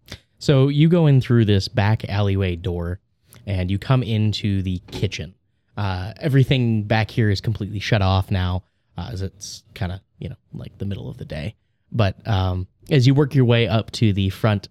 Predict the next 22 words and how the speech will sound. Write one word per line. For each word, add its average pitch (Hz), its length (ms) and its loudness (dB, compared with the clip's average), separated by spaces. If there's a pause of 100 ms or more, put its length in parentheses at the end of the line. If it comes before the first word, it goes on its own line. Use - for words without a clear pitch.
(160)
uh, 101 180 0
there 98 240 0
is 107 360 0
a 101 120 -2
bartender, 104 720 0 (320)
Stefan. 110 600 -2
You 113 120 2
know 95 120 2
him 92 80 2
by 87 140 -2
name. 90 360 4 (520)
Uh, 92 220 2
he 107 280 -2
is 98 400 2
a 92 460 2 (320)
red 104 440 2
dragonborn, 104 1000 2
uh, 98 300 2
who 131 520 2
dresses 226 360 2
quite 131 260 -2
dapper, 104 400 0